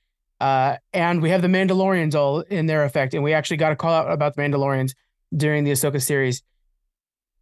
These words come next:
The source material for this is the, uh, Heir of the Empire. Have you read that?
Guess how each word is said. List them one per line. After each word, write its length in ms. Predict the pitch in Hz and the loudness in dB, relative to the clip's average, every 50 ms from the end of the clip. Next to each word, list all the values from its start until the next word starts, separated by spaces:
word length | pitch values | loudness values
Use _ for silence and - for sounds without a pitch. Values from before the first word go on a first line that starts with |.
| _ _ _ - | _ _ _ -4
The 180 | 165 160 185 | -2 0 0
source 320 | - - 233 240 247 240 - | 0 2 2 2 2 0 0
material 680 | 233 - - 233 247 240 233 233 233 247 233 220 247 - | -2 -4 -2 -2 0 2 2 2 2 0 -2 -4 -4 -2
for 80 | - 190 | 0 0
this 300 | 180 185 185 180 - - | 2 2 0 0 -2 -2
is 600 | - 196 180 175 170 170 165 165 165 156 147 - | -2 0 0 2 2 2 2 2 0 0 -2 -4
the, 440 | 190 175 165 180 180 170 180 170 139 | -2 -2 0 2 2 2 0 2 2
uh, 160 | 175 151 156 | 2 2 4
Heir 200 | - 190 180 175 | 4 2 2 2
of 80 | 165 147 | 2 2
the 100 | 156 151 | 2 0
Empire. 440 | 151 143 131 147 131 123 110 113 - _ _ _ _ _ _ _ _ _ _ _ _ - | 0 -2 -2 -2 -2 -2 -4 -6 -10 _ _ _ _ _ _ _ _ _ _ _ _ -6
Have 300 | - 143 160 175 180 185 | -2 0 0 2 2 2
you 120 | 196 196 180 | 2 2 2
read 220 | 175 175 156 135 | 2 2 0 0
that? 220 | 139 - - - | -2 -4 -4 -6